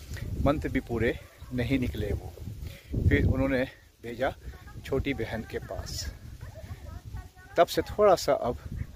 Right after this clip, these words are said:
रिलैक्स है, अभी हंसने को भी मन कर रहा है, पहले ऐसा नहीं था।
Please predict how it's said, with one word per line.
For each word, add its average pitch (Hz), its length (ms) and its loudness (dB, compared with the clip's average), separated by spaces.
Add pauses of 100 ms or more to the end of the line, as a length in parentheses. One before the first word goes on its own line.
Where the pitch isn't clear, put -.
(180)
रिलैक्स 127 460 2
है, - 60 -18 (1080)
अभी 131 120 0 (100)
हंसने 139 280 2
को 147 80 2
भी 147 80 4
मन 131 220 6 (320)
कर 127 140 6
रहा 110 320 4
है, 107 160 -2 (400)
पहले 120 200 6
ऐसा 117 320 2 (340)
नहीं 113 340 0
था। - 200 -12